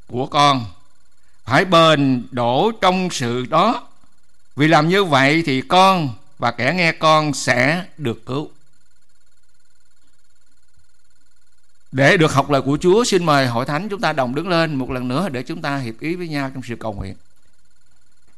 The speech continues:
Kính lạy Đức Chúa Trời quyền năng, Đấng đã thiết lập hội thánh của Chúa ở trên đất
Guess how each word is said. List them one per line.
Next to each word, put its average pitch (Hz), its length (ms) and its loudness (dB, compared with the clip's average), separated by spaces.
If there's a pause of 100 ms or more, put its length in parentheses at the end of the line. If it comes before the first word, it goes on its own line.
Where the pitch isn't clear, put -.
(2000)
Kính 214 160 -2
lạy 139 240 4
Đức 185 180 0
Chúa 240 100 -2
Trời 147 220 4
quyền 139 240 2
năng, 156 340 2 (1400)
Đấng 196 280 2
đã 139 300 4
thiết 240 240 -2
lập 131 160 2
hội 123 160 -2
thánh 165 180 -2
của 139 220 -4
Chúa 196 160 2
ở 196 80 4
trên 151 280 -2
đất 185 180 2